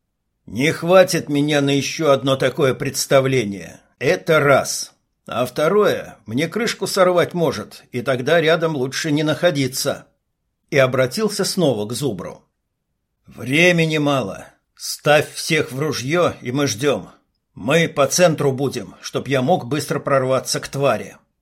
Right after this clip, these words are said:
"Так, может, наоборот, тебе где-то скрыться, а потом напасть?" спросил Зубр. "Учуят,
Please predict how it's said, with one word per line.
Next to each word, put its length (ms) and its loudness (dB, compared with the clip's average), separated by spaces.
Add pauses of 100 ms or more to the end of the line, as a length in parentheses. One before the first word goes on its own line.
(540)
"Так, 320 -2
может, 480 0
наоборот, 800 2
тебе 280 0
где-то 360 -2
скрыться, 640 -2
а 60 -4
потом 420 2
напасть?" 640 -2 (380)
спросил 540 0
Зубр. 440 -8 (800)
"Учуят, 1080 0